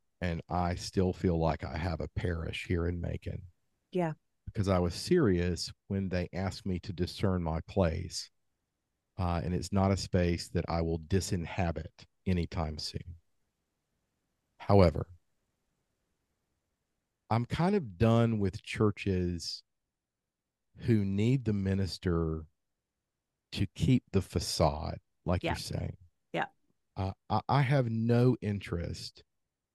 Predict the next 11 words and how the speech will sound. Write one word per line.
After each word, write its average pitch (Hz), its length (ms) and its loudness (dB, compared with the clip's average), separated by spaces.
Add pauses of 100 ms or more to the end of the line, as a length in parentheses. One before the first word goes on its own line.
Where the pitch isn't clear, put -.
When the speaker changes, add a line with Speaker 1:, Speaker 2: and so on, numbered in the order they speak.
(220)
Speaker 1:
in 98 160 -2
fulfilling 98 600 2
the 92 100 -4
collective 101 680 0
ego 92 360 -2
needs 85 400 -6
of 87 100 -6
nineteen 87 520 -6
fifties 82 640 -6 (160)
church - 380 2
babies. 85 580 -2